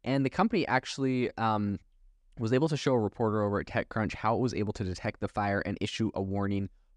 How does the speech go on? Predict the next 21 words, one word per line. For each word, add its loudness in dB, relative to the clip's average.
fourteen 2
minutes 0
before -2
the -2
first -2
nine 0
one 0
one 0
call, -2
which -4
really 2
just 0
illustrates 0
its -4
value 2
to -6
firefighters, 0
even 0
see, -4
even 2
as 0